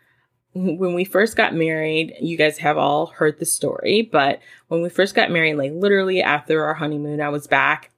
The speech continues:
you know, here in the States, and I was sick as a dog, going back and forth to the hospital. And after that became, like, our new normal, like, all of it was new. Um,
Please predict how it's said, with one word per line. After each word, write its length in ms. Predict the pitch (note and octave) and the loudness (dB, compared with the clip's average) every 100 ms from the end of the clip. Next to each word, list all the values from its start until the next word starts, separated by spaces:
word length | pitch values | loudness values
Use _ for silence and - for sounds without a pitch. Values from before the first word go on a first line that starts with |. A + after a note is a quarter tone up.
| _ | _
you 200 | D3+ D3+ | -4 -2
know, 180 | D3 D3 | 0 -2
here 240 | - C#3+ | -2 0
in 100 | D3 | 0
the 60 | E3 | 0
States, 420 | - G#2+ B2+ - - | -2 -2 -2 -4 -8
and 120 | C#3 | -4
I 80 | B2+ | -4
was 200 | C3 - | -4 -4
sick 400 | - - - _ | -2 -2 -2 _
as 280 | C#3+ D3+ C#3+ | 0 0 0
a 180 | C#3+ D3+ | 0 0
dog, 360 | C#3+ - - - | 0 -4 -4 -2
going 240 | B2 C3+ | 0 0
back 280 | - C3+ D3 | -2 -2 -2
and 100 | D3 | -4
forth 180 | C3+ - | -4 -4
to 80 | |
the 80 | - | -8
hospital. 580 | - - - - - - - - - - - | -8 -12 -12 -10 -10 -12 -20 -18 -16 -18 -2
And 120 | F#3+ | 2
after 300 | G#3+ B3+ C#4 | 4 2 2
that 140 | B3+ A#3+ | 2 2
became, 380 | A3+ A#3+ G#3 G#3 | 0 0 0 2
like, 200 | G3 G3+ | 0 2
our 220 | D#3 F3 | 2 4
new 180 | F#3 G3 | 4 2
normal, 600 | F#3 B3 D3+ C3 A#3 A#3 | 2 2 2 2 0 -2
like, 280 | D#3 D#3+ D3 - | 0 0 0 2
all 160 | F#3 | 2
of 100 | E3+ | 4
it 100 | C#3+ | 0
was 160 | - C3+ | -2 -4
new. 500 | C#3 B2 A3 C4+ C4 | -4 -2 -2 -4 -8
Um, 580 | - D3+ D3+ D3+ D3+ D3+ | -4 -2 -2 -4 -8 -14